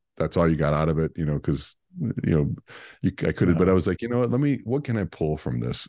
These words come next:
Speaker 1: in, in that sense of trying to, yeah, find something in there?" And I think it's also, that's what I would rather the vibe be than me fighting with them.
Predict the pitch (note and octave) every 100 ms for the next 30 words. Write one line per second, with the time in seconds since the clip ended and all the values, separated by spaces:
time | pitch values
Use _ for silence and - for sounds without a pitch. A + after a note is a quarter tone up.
0 | - D2 C#2+ C#2 - - - - - D#2+
1 | D2+ D2 - D2 C#2+ - B1+ - _ -
2 | - D2 C#2 B1+ - _ - - - -
3 | D#2 D2 - D2 C2+ C#2+ C#2 C2+ C2+ C2
4 | B1+ - - - - E2 D#2 D#2+ D2 -
5 | D2 C#2+ - _ - _ _ _ - -
6 | _ _ _ _ - E2 F2 E2 - E2
7 | D2+ D2 D2 C#2+ C#2+ C#2+ D2+ D2+ D2 C#2+
8 | C#2+ C#2 C2 C#2 C2+ C2+ B1+ - B1+ -
9 | - - - D2 C2+ C2 B1+ - - -
10 | G1+ - - -